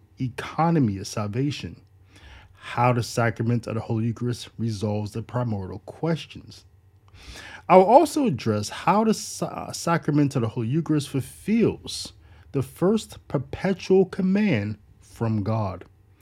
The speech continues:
how it is the essence of the Holy Mass, and finally, how the s-, uh, sacrament of the Holy Eucharist has seven points in which it is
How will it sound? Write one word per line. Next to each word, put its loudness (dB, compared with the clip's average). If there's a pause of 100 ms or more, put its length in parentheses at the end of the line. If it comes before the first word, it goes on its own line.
(380)
how 4
it 2
is 4
the -2 (160)
essence -6 (240)
of 0
the 2
Holy -8
Mass, 0 (540)
and 2
finally, 2 (960)
how 4
the 0 (200)
s-, -12 (100)
uh, -2
sacrament 2
of 2
the -2
Holy 2
Eucharist -2 (120)
has -2
seven 2
points 0
in 0
which 0
it 2
is 0